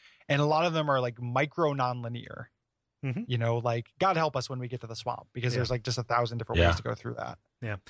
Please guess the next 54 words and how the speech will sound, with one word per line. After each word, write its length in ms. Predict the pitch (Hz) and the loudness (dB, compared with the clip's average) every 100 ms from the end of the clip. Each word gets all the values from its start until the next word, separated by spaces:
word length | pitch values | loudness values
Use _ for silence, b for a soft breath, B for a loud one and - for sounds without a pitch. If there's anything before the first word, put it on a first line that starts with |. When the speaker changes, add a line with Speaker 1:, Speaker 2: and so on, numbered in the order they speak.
| B B | B B
Speaker 2:
There's, 180 | - 139 | 0 2
Speaker 1:
Um, 40 | 92 | 2
Speaker 2:
there, 120 | 127 | 2
there, 160 | 131 135 | 2 4
there's 220 | 135 120 | 4 4
no 120 | 135 | 2
one 240 | 117 110 107 | 2 2 2
right 160 | 107 | 0
way 140 | 104 101 | 0 -2
to 80 | |
do 140 | 101 101 | -2 -2
it. 60 | 117 | 0
Honestly, 320 | 123 117 135 | 0 0 0
I 40 | |
made 200 | 117 120 | 0 2
that 120 | 113 110 | 0 0
decision 380 | 107 113 110 | 0 -2 -2
based 240 | 104 107 - | 0 -2 -2
on 80 | 107 | -4
the 60 | |
fact 320 | 98 107 104 | 0 0 2
that 180 | 107 107 | 0 -2
you, 580 | 117 107 101 98 98 107 _ | -4 -6 -4 -4 -4 -8 _
uh, 280 | - 104 98 107 | -6 -6 -6 -2
get 200 | 117 120 | 0 0
to 80 | 117 | -4
the 100 | 104 | -4
next 240 | 101 - | -2 -6
area 300 | 143 143 143 | -6 -10 -10
from 180 | - 123 | -6 -4
the 80 | 107 | -6
other 140 | 110 | -8
path. 320 | - - - _ _ _ _ _ - | -12 -14 -18 _ _ _ _ _ 0
Speaker 3:
Yeah. 160 | 90 85 _ _ _ - | 0 0 _ _ _ 0
Speaker 2:
That, 180 | 117 107 | 2 4
Speaker 1:
Yeah. 80 | 135 | 4
Speaker 2:
like, 100 | 147 | 4
Speaker 3:
It's 80 | 110 | 4
Speaker 2:
that, 60 | |
that, 60 | 107 | 4
Speaker 3:
w-, 140 | 104 | 2
Speaker 2:
that 100 | 101 | 2
Speaker 3:
it, 60 | 104 | -2
Speaker 2:
was 100 | 98 | -2
the 80 | - | -8
way. 180 | - - _ _ _ _ _ | -12 -14 _ _ _ _ _
Speaker 3:
it's 200 | 135 131 | 0 2
weird 340 | 117 156 185 160 | 4 6 4 2
slash 300 | 160 135 117 | 0 0 -2
annoying 320 | 101 104 123 | -2 -2 0
to 40 | |
me 140 | 123 131 | 2 2
that 220 | 107 92 | 0 0
this 280 | 107 98 | 0 0